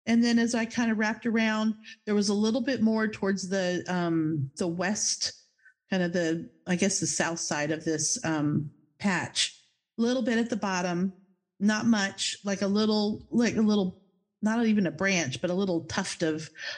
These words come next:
leaves on a, I guess a branch, a twig, I suppose. And, um, some Spanish moss. One of my elder, um,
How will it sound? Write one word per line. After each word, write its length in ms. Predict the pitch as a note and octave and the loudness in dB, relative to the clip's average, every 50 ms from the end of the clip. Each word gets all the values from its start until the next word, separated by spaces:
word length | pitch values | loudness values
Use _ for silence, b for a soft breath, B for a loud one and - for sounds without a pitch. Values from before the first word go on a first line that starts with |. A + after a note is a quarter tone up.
| B _ | B _
leaves 520 | - G3+ G3+ A3 A3 G#3 G3+ G3+ G3+ F#3+ F3+ | 0 2 4 6 6 8 6 6 6 4 2
on 180 | D#3+ D#3+ D#3 | 0 0 0
a, 200 | D3+ D3 D3 D3+ - - | -2 -2 -4 -4 -6 -6
I 80 | - | -6
guess 300 | D3+ D3 B2+ C3 C3+ - | -2 0 0 0 2 0
a 20 | - | 0
branch, 400 | - - F#2 G2 G#2 - - - | -2 -2 -2 -2 -2 -2 -2 -2
a 60 | E3 | -2
twig, 420 | E3 - - F3 D#3 D3 D3 - | -2 -2 -2 -2 -2 -2 -2 -2
I 80 | D3+ C#3 | -2 -2
suppose. 720 | C#3 C3+ - E3 - F3 D#3 D3+ D3+ E3 E3 - - _ _ _ _ _ _ _ _ _ _ _ - | 0 -2 -2 0 0 0 2 2 0 0 -2 -4 -8 _ _ _ _ _ _ _ _ _ _ _ -2
And, 500 | - A3+ G#3+ G#3+ G#3 G3+ G3+ G3 F#3 G3+ - | 2 2 4 4 4 4 4 2 2 0 0
um, 460 | G3 G3 F#3+ F#3 F3 E3+ E3 F3 F3+ | 0 2 2 2 2 4 4 2 2
some 200 | E3+ - A3+ G3+ | 2 2 2 2
Spanish 520 | G#3 - - - A3 G#3+ G#3+ A#3+ B3 B3 - | 2 2 0 2 2 4 4 4 2 2 2
moss. 680 | G3 F#3 E3+ E3 F3 F#3 - - - - - - - _ _ _ B B B B B B B - | 2 2 2 2 2 0 0 -2 -4 -6 -6 -8 -12 _ _ _ B B B B B B B -6
One 440 | G3 F#3+ G#3+ G#3+ G#3+ A3 A3+ A3+ | -2 0 2 2 2 4 4 2
of 640 | A3+ - G#3+ G#3 G3+ G3 G3 G3 F#3+ F#3+ F#3 G3+ F#3 - - - - _ | 2 2 0 0 0 2 0 0 0 -2 -2 -4 -6 -8 -12 -14 -8 _
my 340 | - G3+ G3 F#3 F3+ F3+ F3 - | 2 4 4 4 4 2 0 0
elder, 320 | G#3 G3+ G#3 G3+ A3 G#3 - | 0 0 2 2 0 0 0
um, 320 | G3 G3 F#3+ F#3 F3+ E3+ | 0 2 2 2 2 2